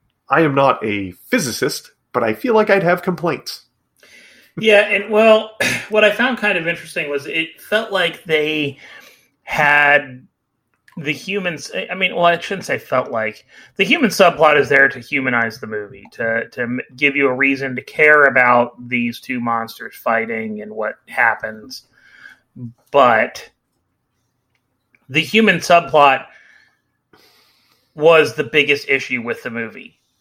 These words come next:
Speaker 2: again. Because
Speaker 1: So dumb.
Speaker 2: all I care about, like, it, it was just like, "Oh, here's Millie Bobby Brown yelling at the head of this corporation because he's building a robot?"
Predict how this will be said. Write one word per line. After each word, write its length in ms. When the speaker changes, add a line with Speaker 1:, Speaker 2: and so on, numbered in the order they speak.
Speaker 2:
again. 540
Because 460
Speaker 1:
So 260
dumb. 320
Speaker 2:
all 260
I 140
care 360
about, 480
like, 340
it, 160
it 100
was 160
just 200
like, 320
"Oh, 220
here's 320
Millie 280
Bobby 300
Brown 460
yelling 380
at 100
the 80
head 180
of 60
this 140
corporation 840
because 640
he's 680
building 680
a 120
robot?" 1040